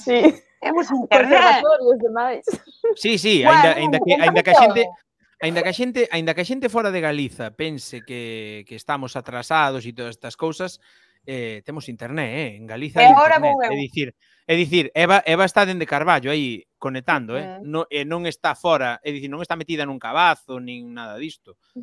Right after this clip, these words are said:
Speaker 3: Eso pasa
Speaker 2: Teño
Speaker 3: na
Speaker 2: fibra
Speaker 3: Lobeira,
Speaker 2: óptica.
Speaker 3: porque na Lobeira temos un problema cos eucaliptos.
Speaker 2: <laughs>
Speaker 3: Pero
Speaker 2: No,
Speaker 3: bueno.
Speaker 2: e respecto deso da Galiza profunda, vou dicir que ás veces,
Speaker 3: Me cago.
Speaker 2: ao mellor, deberíamos facer autocrítica e ver ata que punto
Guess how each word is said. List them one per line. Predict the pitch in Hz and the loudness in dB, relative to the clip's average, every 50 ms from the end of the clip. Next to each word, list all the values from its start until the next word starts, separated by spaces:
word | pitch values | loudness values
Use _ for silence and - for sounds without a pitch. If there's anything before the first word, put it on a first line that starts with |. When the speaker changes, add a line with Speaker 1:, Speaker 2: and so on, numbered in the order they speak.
| 220 _ _ | -20 _ _
Speaker 3:
Eso | - - - 117 | -20 -20 -20 -8
pasa | 233 233 247 262 | -6 -4 -4 -4
Speaker 2:
Teño | 254 | -4
Speaker 3:
na | 269 277 | -4 -4
Speaker 2:
fibra | 277 320 349 392 392 | 2 6 8 10 10
Speaker 3:
Lobeira, | 339 262 196 196 | 10 10 8 4
Speaker 2:
óptica. | 196 202 - - 165 143 139 | -4 -12 -8 -4 -2 -2 -2
Speaker 3:
porque | - 127 127 | -4 -6 -8
na | 127 127 127 | -10 -8 -8
Lobeira | 127 135 151 156 156 156 165 151 | -6 -6 -6 -6 -6 -8 -8 -10
temos | 170 175 175 175 - - 180 | -10 -12 -12 -12 -12 -14 -16
un | 156 | -14
problema | 131 127 120 131 143 139 135 127 | -12 -8 -6 -4 -4 -4 -6 -8
cos | 120 131 123 - 123 | -10 -12 -12 -12 -12
eucaliptos. | 120 110 - 110 117 127 120 _ _ _ _ _ _ _ _ _ | -12 -12 -14 -14 -14 -14 -16 _ _ _ _ _ _ _ _ _
Speaker 2:
<laughs> | _ 294 277 - - - 269 202 - _ | _ -12 -12 -12 -10 -10 -10 -10 -10 _
Speaker 3:
Pero | 370 285 - | -14 -4 2
Speaker 2:
No, | 214 196 180 - | 4 4 4 4
Speaker 3:
bueno. | - - 226 | 4 2 2
Speaker 2:
e | 240 | 2
respecto | 233 285 285 - - 311 330 330 349 359 | 2 0 -4 0 0 0 0 0 -2 0
deso | 381 403 370 - - 339 311 | 0 0 0 0 -4 2 4
da | 285 262 | 4 6
Galiza | 240 262 285 311 302 330 320 | 6 6 4 2 -2 -4 -4
profunda, | 320 339 339 - - 392 392 330 302 | -2 -4 -6 -4 -4 -6 0 0 2
vou | 285 285 285 285 247 | 2 4 2 0 0
dicir | 247 254 - 294 277 233 - | -4 -6 -4 -4 -6 -4 4
que | - 196 | 6 6
ás | 196 202 - | 6 6 6
veces, | 302 370 392 - - - 277 226 - | 4 4 4 4 0 -6 -8 -8 -8
Speaker 3:
Me | |
cago. | - 135 160 160 | -6 0 0 0
Speaker 2:
ao | 165 | 0
mellor, | 175 185 208 220 330 349 277 240 226 | 0 -4 -4 2 4 4 4 4 2
deberíamos | 220 214 226 240 269 294 311 311 311 - | -2 -2 -2 0 2 2 2 0 0 -2
facer | - 269 262 - 311 311 | -4 -4 0 2 4 6
autocrítica | 294 254 254 - - 233 - - 302 320 - _ 233 - - 214 214 - - _ _ | 6 6 6 4 -2 -8 -6 -6 -6 -6 -6 _ -10 -4 0 0 0 0 -2 _ _
e | 190 208 | 0 0
ver | 214 - 339 330 294 262 - - _ _ _ _ - | 2 6 6 6 6 4 0 -8 _ _ _ _ 4
ata | 202 214 208 - - 190 185 - | 4 4 4 6 2 2 2 4
que | 339 381 415 403 _ | 0 0 0 0 _
punto | 339 359 339 302 277 269 - - 233 240 | 4 6 6 4 2 -2 -4 -12 -16 -16